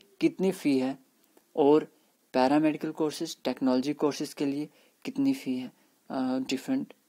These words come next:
कॉलेजेस में। प्राइवेट कॉलेजेस में जो है फ़ी वो ज़्यादा है, आपको पता है,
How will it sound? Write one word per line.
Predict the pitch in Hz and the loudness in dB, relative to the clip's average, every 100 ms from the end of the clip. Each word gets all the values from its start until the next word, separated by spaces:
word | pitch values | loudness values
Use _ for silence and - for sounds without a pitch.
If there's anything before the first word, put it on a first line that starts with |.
| _ _ _ - | _ _ _ 2
कॉलेजेस | 135 127 120 120 | 4 4 0 -4
में। | 120 110 _ _ _ _ _ _ _ _ _ - _ _ _ _ _ _ _ - | -4 -8 _ _ _ _ _ _ _ _ _ -20 _ _ _ _ _ _ _ 6
प्राइवेट | 151 160 202 - | 8 12 10 10
कॉलेजेस | 214 202 202 196 | 10 10 6 6
में | 208 220 214 156 | 6 6 4 0
जो | 143 | -2
है | 151 165 | 0 0
फ़ी | - - 202 | -2 0 2
वो | 175 175 180 170 170 | 4 6 6 4 0
ज़्यादा | 135 135 127 151 | 2 4 4 4
है, | 160 170 165 - _ _ _ - | 0 -4 -6 -8 _ _ _ -2
आपको | 147 139 - 143 | 2 2 0 0
पता | 151 160 | 0 0
है, | 156 165 | 0 -2